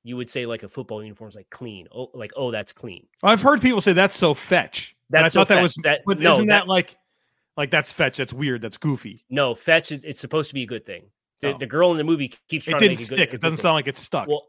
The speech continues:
Speaker 1: and finally, the other, the other girl turns around and says, "Stop, s-, like, stop trying to make fetch happen. It's never going to happen." <laughs>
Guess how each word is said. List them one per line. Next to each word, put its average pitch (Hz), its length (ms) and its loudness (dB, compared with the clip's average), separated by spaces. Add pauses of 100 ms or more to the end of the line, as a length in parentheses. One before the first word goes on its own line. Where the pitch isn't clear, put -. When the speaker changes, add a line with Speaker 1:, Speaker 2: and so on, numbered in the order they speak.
(100)
Speaker 1:
and 160 180 -2
finally, 196 540 2
the 147 220 -6
other, 156 200 -4
the 151 60 -2
other 151 140 -4
girl 135 160 -6
turns 135 240 -10
around 131 100 -6
and 120 60 -12
says, - 160 -10
"Stop, - 420 -2
s-, - 240 -14
like, 131 160 -8
stop - 460 -2
trying 180 280 -4
to 165 100 -16
make 147 200 -8
fetch 135 300 -8
happen. 120 280 -6
It's 107 200 -16
never 123 280 -8
going 110 200 -12
to 107 80 -12
happen." 90 360 -18
<laughs> - 60 -20